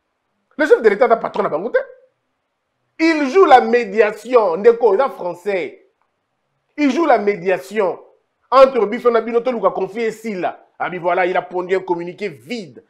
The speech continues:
C'est rien à l'intérieur. Oh, rien de rien. Combat est wana. Leur but, ezali to saper ba action.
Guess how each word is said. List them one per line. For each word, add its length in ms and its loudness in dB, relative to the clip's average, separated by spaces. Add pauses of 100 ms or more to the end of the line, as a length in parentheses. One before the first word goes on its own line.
C'est 200 -6
rien 200 2
à 40 4
l'intérieur. 520 -2
Oh, 100 -6
rien 180 -8
de 120 -14
rien. 380 -14 (1000)
Combat 480 8
est 140 4
wana. 600 2 (920)
Leur 440 6
but, 240 -4
ezali 300 -2
to 140 0
saper 520 0
ba 140 0
action. 520 -4